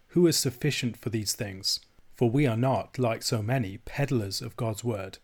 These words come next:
but as men of sincerity, as commissioned by God, in the sight of God we speak in Christ." This began Paul's discussion of the nature of the new covenant ministry, and now Paul reintroduces some of the threads of thought from the first two chapters,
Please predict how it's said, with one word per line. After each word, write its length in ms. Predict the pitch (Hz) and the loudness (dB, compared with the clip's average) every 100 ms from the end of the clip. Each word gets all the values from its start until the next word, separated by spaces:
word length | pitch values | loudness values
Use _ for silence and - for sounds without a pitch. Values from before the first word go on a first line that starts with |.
| _ _ _ | _ _ _
but 100 | 120 | 0
as 140 | 120 127 | 2 2
men 200 | 143 160 | 2 2
of 100 | - | 0
sincerity, 680 | 139 123 143 139 123 107 110 | 0 0 2 2 0 -2 -8
as 160 | 110 | -6
commissioned 540 | - 117 131 - 143 123 | -4 0 0 2 0 0
by 140 | 117 | -2
God, 420 | 131 123 98 90 - - - | 0 0 0 -6 -16 -20 -10
in 60 | 110 | -4
the 60 | |
sight 360 | 107 - 135 - | 0 4 4 4
of 120 | 117 | -2
God 320 | 123 113 107 | -2 0 0
we 120 | 101 104 | -4 -2
speak 500 | - - 120 120 120 | -2 0 -2 -4 -6
in 140 | 101 | -8
Christ." 580 | - 120 104 95 - - - - _ _ - - - | -4 -4 -2 -4 -6 -8 -18 -20 _ _ -20 -4 2
This 160 | 151 | 2
began 440 | - 123 131 113 101 | 2 2 2 2 0
Paul's 340 | - 123 110 | 0 2 0
discussion 540 | 117 - 123 120 - | -2 -2 0 0 -2
of 120 | 101 110 | -4 -2
the 60 | |
nature 400 | 113 120 123 - | 0 0 0 -2
of 100 | 104 | -2
the 80 | 113 | -2
new 180 | 113 110 | 0 -2
covenant 420 | - 113 113 110 | -2 -4 -4 0
ministry, 520 | 127 131 - 101 92 - - - - | 2 2 0 -6 -12 -16 -20 -12 -2
and 100 | 120 | 2
now 220 | 139 170 | 4 4
Paul 360 | 165 - 147 117 | 0 0 0 2
reintroduces 840 | 127 139 131 117 135 131 - 101 | 2 2 0 -4 -2 0 0 -2
some 220 | - 120 | 0 0
of 80 | 110 | -2
the 80 | 113 | -8
threads 480 | - 123 127 123 120 | -6 0 2 0 -4
of 80 | |
thought 460 | - - 131 98 - | -6 0 0 0 -6
from 240 | - 113 | -8 -6
the 60 | 107 | -6
first 380 | - 123 107 - | -2 -2 -2 -2
two 120 | 113 | -6
chapters, 600 | - 135 117 - 90 - | -2 -2 -2 -8 -8 -8